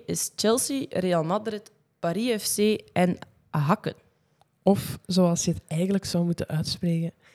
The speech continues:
Speaker 2: Hekken.
Speaker 1: Opnieuw, het worden twee moeilijke. <laughs>
Speaker 2: Geen enkel probleem, we gaan er ons wel door loodsen.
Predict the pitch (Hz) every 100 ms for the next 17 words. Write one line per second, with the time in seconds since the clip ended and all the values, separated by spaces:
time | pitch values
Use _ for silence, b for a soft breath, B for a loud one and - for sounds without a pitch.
0 | b - 175 - - - - - _ _
1 | _ - 170 - 214 233 233 - - 190
2 | 175 175 - 175 190 165 151 151 151 226
3 | 202 190 196 202 185 214 233 214 - -
4 | - - - - - 208 208 220 233 208
5 | 190 175 185 214 - 196 185 190 220 202
6 | 196 - 175 170 165 190 208 180 180 190
7 | - 202